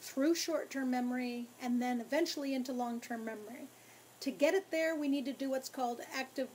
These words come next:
processing of the information. And that might involve discussing it, writing about it, um, engaging in a debate about it. The more we actively process information, the more likely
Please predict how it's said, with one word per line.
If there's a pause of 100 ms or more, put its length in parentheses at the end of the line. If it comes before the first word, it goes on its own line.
(120)
processing
of
the
information. (380)
And
that
might
involve (160)
discussing
it,
writing
about
it, (420)
um, (440)
engaging
in
a
debate
about
it. (640)
The
more
we
actively
process
information,
the
more
likely